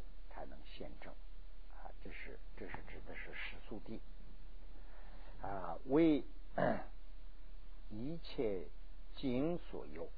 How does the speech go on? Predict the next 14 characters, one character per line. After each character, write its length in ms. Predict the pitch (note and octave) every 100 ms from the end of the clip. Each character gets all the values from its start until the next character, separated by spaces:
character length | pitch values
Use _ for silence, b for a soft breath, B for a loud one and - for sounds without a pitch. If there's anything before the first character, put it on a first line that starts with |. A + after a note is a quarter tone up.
| - -
经 180 | C3 C#3
所 160 | -
有 140 | G2 F#2
就 160 | -
是 140 | F2+ -
指 120 | - -
的 80 | F2+
是 340 | - - - - B B - -
这 80 | -
个 300 | D2 C#2 C#2
实 200 | C#2 - -
素 180 | - -
谛 100 | -
的 100 | -